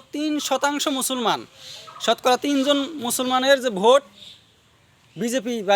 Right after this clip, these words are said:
এনডিএর মধ্যে এসেছে, এটা খুবই দুঃখজনক। তো প্রথমে ওনাকে আমি বলি যে ওনার হিসাবটা ভুল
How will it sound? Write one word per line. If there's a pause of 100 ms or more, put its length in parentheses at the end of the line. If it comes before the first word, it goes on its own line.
(140)
এনডিএর
মধ্যে
এসেছে, (320)
এটা
খুবই
দুঃখজনক। (1300)
তো (120)
প্রথমে
ওনাকে
আমি (100)
বলি (800)
যে
ওনার
হিসাবটা (1120)
ভুল